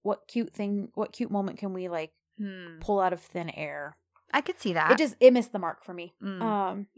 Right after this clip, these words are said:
Speaker 1: as much as I love John M scenes and cute moments with them.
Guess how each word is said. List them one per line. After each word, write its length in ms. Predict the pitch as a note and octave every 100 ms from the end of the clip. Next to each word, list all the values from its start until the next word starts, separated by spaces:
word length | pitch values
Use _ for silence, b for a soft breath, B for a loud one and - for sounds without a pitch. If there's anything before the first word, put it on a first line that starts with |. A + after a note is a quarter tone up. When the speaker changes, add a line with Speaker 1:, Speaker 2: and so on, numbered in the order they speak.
| -
Speaker 1:
as 140 | G#3+
much 220 | G3 F#3+ G#3
as 120 | F#3
I 140 | F#3+
love 260 | F#3 F3+ F3
John 200 | F#3 E3+
M 140 | E3+ E3
scenes 440 | G3+ F3 E3+ F#3
and 280 | - E3 D#3+
cute 200 | - G3+
moments 340 | F#3+ F#3 E3 -
with 120 | -
them. 280 | D#3 D#3+